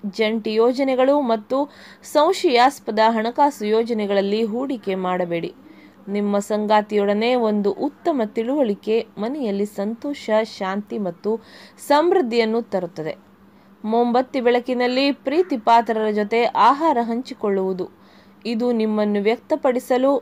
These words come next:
ಮತ್ತು ಸೃಜನಶೀಲ ಸ್ವರೂಪದ ಯೋಜನೆಗಳಲ್ಲಿ ಕೆಲಸ ಮಾಡಲು ಒಳ್ಳೆಯ ಸಮಯ. ಕುಂಭ ರಾಶಿ, ಖಿನ್ನತೆಯನ್ನು ಹೊಡೆದೋಡಿಸಿ.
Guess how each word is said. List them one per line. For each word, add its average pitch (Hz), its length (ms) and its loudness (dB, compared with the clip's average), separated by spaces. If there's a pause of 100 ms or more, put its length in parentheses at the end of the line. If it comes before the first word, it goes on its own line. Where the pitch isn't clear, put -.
(100)
ಮತ್ತು 202 300 -4
ಸೃಜನಶೀಲ 208 760 -4
ಸ್ವರೂಪದ 202 600 -4
ಯೋಜನೆಗಳಲ್ಲಿ 208 840 -2 (480)
ಕೆಲಸ 277 360 0
ಮಾಡಲು 214 420 2 (100)
ಒಳ್ಳೆಯ 190 400 2
ಸಮಯ. 170 340 -10 (3750)
ಕುಂಭ 330 400 0
ರಾಶಿ, 202 360 2 (2250)
ಖಿನ್ನತೆಯನ್ನು 240 800 0
ಹೊಡೆದೋಡಿಸಿ. 190 680 -2